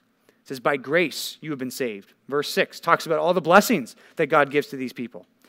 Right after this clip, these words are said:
It says, "And raised us up with him," giving us resurrection life, "and seated us with him in the heavenly places in Christ Jesus." Now we have a reputation in a s-, in a place with God that we don't deserve in heaven. Verse seven,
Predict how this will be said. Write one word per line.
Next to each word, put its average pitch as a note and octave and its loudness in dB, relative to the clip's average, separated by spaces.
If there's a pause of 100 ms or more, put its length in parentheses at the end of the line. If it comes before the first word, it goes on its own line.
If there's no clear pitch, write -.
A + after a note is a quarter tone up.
(100)
It - -20
says, E3 -4
"And D3 -4
raised F#3 2
us F#3+ 4
up G3+ 4
with G#3 6
him," C3+ -2 (240)
giving F#3 -2
us F3+ -2
resurrection E3+ 0
life, G2 -12 (380)
"and E3 -4
seated G#3+ 6
us - -4 (280)
with A#3+ 0
him E3+ 0
in E3+ 0
the D#3 -2
heavenly G#3+ 2
places C#3+ -6
in G3+ -2
Christ F3+ 0
Jesus." G#3 -4 (160)
Now D3+ -4
we G#3 0
have F#3+ 2
a F3+ -2
reputation F3+ -4
in D3 -6
a C#3 -6
s-, - -14 (260)
in D#3+ -6
a D#3 -4
place A3 6
with C#3 -8
God F#3+ 8
that E3+ 4
we F3 4
don't F#3 4
deserve G#3+ 2
in D#3+ 0
heaven. A#2+ -6 (460)
Verse D3+ -4
seven, A3 0